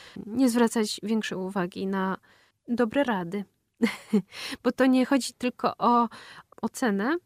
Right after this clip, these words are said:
ale ludzie idą dalej, bo najpierw oceniają, a później radzą. <laughs> Także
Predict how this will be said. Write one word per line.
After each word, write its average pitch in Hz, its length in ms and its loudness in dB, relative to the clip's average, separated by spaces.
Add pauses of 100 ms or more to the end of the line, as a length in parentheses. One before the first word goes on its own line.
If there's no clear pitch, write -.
(120)
ale 233 240 2
ludzie 240 280 0
idą 233 300 2
dalej, 202 520 0
bo 214 200 -2
najpierw 214 340 -2
oceniają, 226 460 -2
a 240 40 -8
później 226 320 -2
radzą. 202 480 -4 (640)
<laughs> - 680 -8
Także 240 640 4